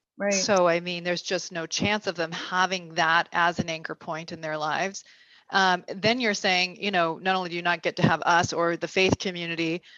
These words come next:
Speaker 2: but you're out on your own. Well, then there's all kinds of vulnerabilities. And I've worked with some clients in that position where their families have fully rejected them.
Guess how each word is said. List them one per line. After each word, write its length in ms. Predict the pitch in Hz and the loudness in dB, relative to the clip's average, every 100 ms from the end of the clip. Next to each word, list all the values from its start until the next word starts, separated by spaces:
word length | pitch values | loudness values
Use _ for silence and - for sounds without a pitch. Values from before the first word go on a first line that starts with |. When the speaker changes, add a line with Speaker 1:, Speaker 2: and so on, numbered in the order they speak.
| - | -6
Speaker 2:
but 180 | - | 0
you're 80 | 196 | 4
out 160 | 180 185 | 6 6
on 140 | 175 | 2
your 180 | 170 170 | 0 0
own. 300 | 208 226 202 | 2 2 2
Well, 260 | 185 185 - _ _ _ | 2 2 0 _ _ _
then 120 | 233 | -4
there's 160 | 226 196 | -2 2
all 120 | 180 | 0
kinds 440 | - 151 202 214 | 0 0 0 0
of 100 | 202 | -6
vulnerabilities. 920 | 170 175 170 165 170 160 165 160 - | -6 -6 -4 -4 -4 -4 -4 -8 -12
And 220 | - 160 - _ | -18 -18 -20 _
I've 180 | 170 160 | -6 -6
worked 240 | 165 170 - | -6 -6 -4
with 100 | 165 | -2
some 160 | 160 | -2
clients 560 | 165 - 165 170 - - | -2 -6 -4 -4 -6 -8
in 120 | 180 | -8
that 140 | 170 | -6
position 380 | - 170 185 190 | -8 -8 -8 -6
where 100 | 170 | -6
their 140 | 156 160 | -4 -6
families 420 | - 156 160 160 | -6 -8 -4 0
have 140 | 160 | -2
fully 320 | - 165 165 | -4 -8 -8
rejected 520 | 160 175 165 196 - - | -8 -8 -6 -6 -8 -12
them. 240 | 67 - | -12 -14